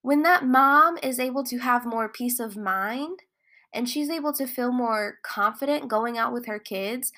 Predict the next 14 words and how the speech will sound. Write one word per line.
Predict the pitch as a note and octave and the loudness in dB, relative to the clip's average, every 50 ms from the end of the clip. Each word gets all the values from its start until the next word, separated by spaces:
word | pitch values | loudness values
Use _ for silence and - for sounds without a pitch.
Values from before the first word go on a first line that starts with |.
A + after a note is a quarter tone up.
| - - - _ - | -14 -20 -20 _ -6
when | A#3 A3+ A3+ | -4 -2 0
before | G#3+ G#3+ - - G#3 G3 G#3 A3 B3+ | -2 -2 -2 -2 0 0 2 0 0
she, | B3+ - C#4+ B3+ | -2 -4 -4 -2
like, | A#3 G#3 A3 G#3+ | -2 -2 -4 -4
never | G#3 G#3 F#3+ G3 G#3 G#3 G#3+ | -4 -4 -4 -2 -2 -2 -2
wanted | G#3+ G#3+ G#3 G#3 G3+ G#3 | 0 -2 -2 -2 -4 -4
to | G3+ | -2
go | G3+ G3+ G3 F#3+ | 0 0 0 2
out | F#3 F#3 G#3 G#3+ - | 4 4 2 2 0
because | A3+ A3+ A3 G#3 | -4 -10 -12 -12
she's | - G#3+ G#3 - | -12 -10 -8 -8
like, | G3+ G3 - | -8 -6 -6
"I | G#3 G#3 | -6 -8
just | G3+ G#3 G#3 - - - | -8 -10 -12 -14 -16 -16